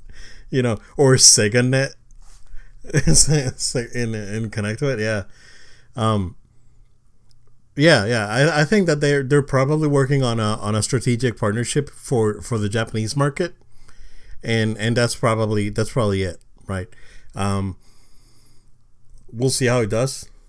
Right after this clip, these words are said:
We'll see wh-, when it launches in Japan. Uh, we'll see how, how the Japanese market reacts to the Xbox. Of course, we've seen, like,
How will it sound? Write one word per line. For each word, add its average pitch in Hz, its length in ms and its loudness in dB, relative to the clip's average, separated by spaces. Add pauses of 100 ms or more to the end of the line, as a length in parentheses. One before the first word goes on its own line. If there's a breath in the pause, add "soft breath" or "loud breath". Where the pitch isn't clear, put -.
(920)
We'll 127 200 0
see 127 340 2
wh-, 123 220 0
when 110 180 0
it 110 100 0
launches 117 400 0
in 120 100 2
Japan. 113 640 0
Uh, 101 280 -2
we'll 110 160 -2
see 113 600 -2 (760 soft breath)
how, 107 500 0
how 107 240 -2
the 110 80 -2
Japanese 113 400 0
market 113 320 -2
reacts 107 680 -2
to 104 360 -2
the 104 180 -2
Xbox. 107 640 -2 (600 soft breath)
Of 95 160 -6
course, 120 340 2
we've 120 160 2
seen, 107 380 0
like, 98 240 -4